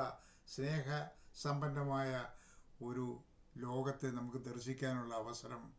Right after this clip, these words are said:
നമുക്കെല്ലാവർക്കും ഉണ്ടാകട്ടെ എന്ന് ഈ അവസരത്തിൽ നമുക്ക് ദൈവത്തോട് പ്രാർത്ഥിക്കാം. എൻ്റെ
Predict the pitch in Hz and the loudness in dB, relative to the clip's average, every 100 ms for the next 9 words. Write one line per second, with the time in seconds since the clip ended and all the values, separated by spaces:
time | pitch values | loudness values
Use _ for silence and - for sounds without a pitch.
0 | - - - - - - - 113 120 120 | -20 -20 -20 -20 -20 -20 -10 -6 -4 -4
1 | 113 117 117 117 110 113 113 - - - | -4 -4 -4 -6 -8 -10 -12 -14 -18 -20
2 | - - 120 123 143 147 139 120 113 - | -20 -14 -6 2 4 4 2 -2 -6 -8
3 | - - 110 113 113 123 123 - - - | -16 -12 -6 -4 -4 -6 -6 -10 -20 -20
4 | - - - - - 113 117 117 120 117 | -20 -20 -20 -16 -8 -4 -2 -4 -4 -6
5 | 113 117 120 - 123 107 104 104 110 117 | -6 -8 -10 -14 -14 -12 -8 -6 -6 -6
6 | 117 110 107 101 104 - 110 120 131 143 | -8 -8 -8 -8 -8 -8 -6 -6 -6 -8
7 | - - - - - 110 113 123 | -14 -20 -20 -16 -8 -6 -6 -4